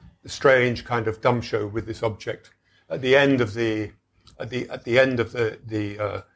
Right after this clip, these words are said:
uh, the little performance, the rucksack detonates, and that's it. They're all done for.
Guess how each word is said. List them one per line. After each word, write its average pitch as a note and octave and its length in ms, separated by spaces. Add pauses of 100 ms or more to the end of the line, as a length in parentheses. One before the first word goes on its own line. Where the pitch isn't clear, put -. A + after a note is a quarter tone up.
(640)
uh, G#2 240
the A2 140
little A2 240
performance, A2+ 680 (1000)
the C3+ 100
rucksack - 540
detonates, - 640 (800)
and A2 100
that's A2+ 240
it. - 280 (1000)
They're A2+ 160
all G#2 120
done A2 220
for. G2 240